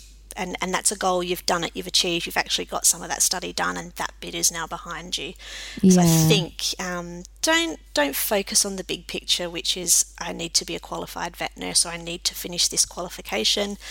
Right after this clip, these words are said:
Speaker 1: Focus on the things that you can achieve in a very short period of time. Um,
Speaker 2: Yeah.
Speaker 1: I find some students will, uh, avoid study because it's hard and it's stressful
Speaker 2: Mm-hmm.
Speaker 1: and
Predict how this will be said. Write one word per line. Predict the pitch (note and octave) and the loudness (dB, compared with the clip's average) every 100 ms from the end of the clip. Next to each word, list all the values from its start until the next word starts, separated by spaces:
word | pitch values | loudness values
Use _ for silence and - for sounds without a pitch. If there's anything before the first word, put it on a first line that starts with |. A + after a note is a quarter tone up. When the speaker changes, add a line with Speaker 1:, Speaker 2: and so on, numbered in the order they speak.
| - - - | -12 -12 -6
Speaker 1:
Focus | - F#3 - - | 0 0 4 2
on | F#3 | 2
the | F3 | -6
things | - E3+ E3+ - | -6 -6 0 -2
that | - | -2
you | F3 | -10
can | - E3+ | -10 -8
achieve | E3+ - - E3+ E3+ | -4 0 2 2 -2
in | F3 | -6
a | E3 | -6
very | E3 D#3+ | -4 -2
short | F3 - F#3 | -2 -4 -6
period | - E3+ E3+ | -8 -8 -8
of | E3+ | -6
time. | - F3+ F#3 F#3 - | -6 -6 -8 -10 -14
Um, | - F#3 F3+ F3+ | -12 -10 -2 8
Speaker 2:
Yeah. | A#3 G#3+ G3+ F#3 F3 D#3+ D#3 E3 - - - - | 10 10 2 2 4 6 6 4 -2 -18 -12 -6
Speaker 1:
I | |
find | - - - - G#3 G#3 G#3 G#3 | -2 -2 0 2 4 4 2 4
some | - - - - F#3+ F#3+ | 4 6 6 2 0 2
students | F#3 - G3 F3 F3 - - | 4 4 2 0 2 4 4
will, | F3 F3 E3+ F3+ F#3+ - - | 2 -4 -4 -6 -12 -14 -12
uh, | F#3 E3+ E3+ D#3+ - - | -8 -6 -4 -4 -4 -6
avoid | F3+ F#3 A3 | -4 -2 2
study | - C#4 D4 C#4 | 4 4 -2 -4
because | - - | -6 -2
it's | - - | 2 2
hard | - F3 D4+ | 0 -2 -2
and | A#3 F3 F3+ - | -2 -4 -10 -8
it's | - | 2
stressful | - - E3 E3+ | 2 4 4 6
Speaker 2:
Mm-hmm. | F3 | 6
Speaker 1:
and | F3 F3 | 4 0